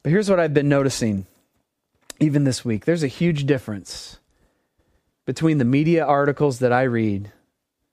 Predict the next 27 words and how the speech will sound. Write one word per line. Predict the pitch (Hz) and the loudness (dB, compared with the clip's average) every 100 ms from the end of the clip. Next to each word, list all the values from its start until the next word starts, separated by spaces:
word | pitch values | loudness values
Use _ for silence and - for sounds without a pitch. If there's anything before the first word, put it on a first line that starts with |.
| _ _ _ _ | _ _ _ _
and | - 113 | -8 -6
the | |
people | 101 160 147 120 | -4 -4 -2 0
I | 110 | -2
talk | - 117 - | -2 -6 -6
to | 107 | -10
in | 101 | -8
our | 101 | -8
neighborhoods. | 98 98 101 95 92 - _ _ _ _ _ _ _ _ _ _ _ _ _ _ _ _ _ _ - | -10 -10 -14 -16 -18 -20 _ _ _ _ _ _ _ _ _ _ _ _ _ _ _ _ _ _ -4
There's | 151 | -2
a | 143 | 0
massive | 147 160 175 180 208 151 | 2 2 0 0 -2 0
difference | 156 - 127 113 - - - - _ _ _ _ _ _ _ _ _ _ _ | -2 -2 -4 -4 -8 -12 -12 -16 _ _ _ _ _ _ _ _ _ _ _
because | 147 196 175 | -2 -2 0
the | 165 | -2
people | - 208 208 | 0 0 2
I've | 160 185 226 | 2 0 -2
talked | - 175 151 | 0 -2 -2
to | 175 160 | -2 0
this | 160 - | 0 -2
week | 156 156 151 - - - | -2 0 -2 -8 -16 -2
on | 156 196 | 0 2
the | 214 | 0
streets, | - - 156 156 156 - - - _ _ _ _ _ _ _ _ _ _ _ _ _ _ _ _ _ _ | -2 0 0 0 -6 -10 -12 -16 _ _ _ _ _ _ _ _ _ _ _ _ _ _ _ _ _ _
they've | 190 202 | -2 0
been | 214 | 2
amazing | 170 170 180 208 175 214 208 202 196 | 2 2 2 0 0 0 0 -2 -4